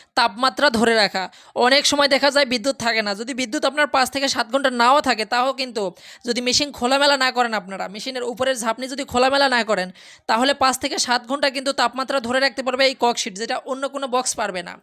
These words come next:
আর ডিম দেওয়ার আগে অবশ্যই বক্সের যে ফ্লোর রয়েছে, মেঝেতে অবশ্যই কিন্তু ন্যাকড়া ব্যবহার করার চেষ্টা করবেন। এমন জাতীয় ন্যাকড়া দিবেন যেটিতে উষুম ধরে রাখতে পারে, এরকম টাইপের। দেওয়ার পর সুন্দরভাবে কিন্তু ফ্লোরে ডিম বিছিয়ে দিতে পারবেন, কোনো সমস্যা হবে না ইনশাআল্লাহ।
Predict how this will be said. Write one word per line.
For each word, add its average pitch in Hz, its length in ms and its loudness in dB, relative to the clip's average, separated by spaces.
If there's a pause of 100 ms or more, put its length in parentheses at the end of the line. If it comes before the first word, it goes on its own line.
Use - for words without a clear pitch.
আর 262 100 -2
ডিম 240 320 -6
দেওয়ার 285 220 6
আগে 285 140 2
অবশ্যই 262 440 6
বক্সের 226 420 4
যে 277 120 4
ফ্লোর 254 320 0
রয়েছে, 262 320 2
মেঝেতে 233 380 -2
অবশ্যই 269 600 4
কিন্তু 247 260 -2
ন্যাকড়া 233 300 0
ব্যবহার 254 320 0
করার 262 200 0
চেষ্টা 233 360 -4
করবেন। 180 300 -6 (160)
এমন 247 260 0
জাতীয় 277 260 0
ন্যাকড়া 262 300 0
দিবেন 262 200 -4
যেটিতে 262 300 0 (120)
উষুম 285 300 -2
ধরে 254 160 2
রাখতে 254 280 0
পারে, 202 180 -2
এরকম 233 340 -4
টাইপের। 185 380 -8 (380)
দেওয়ার 233 220 2
পর 285 140 2
সুন্দরভাবে 254 560 -2
কিন্তু 254 220 -10
ফ্লোরে 247 300 0
ডিম 240 240 -6
বিছিয়ে 226 260 -4
দিতে 220 180 -8
পারবেন, 240 260 -2
কোনো 247 180 -4
সমস্যা 226 340 -4
হবে 226 160 -2
না 262 80 -4
ইনশাআল্লাহ। - 480 -10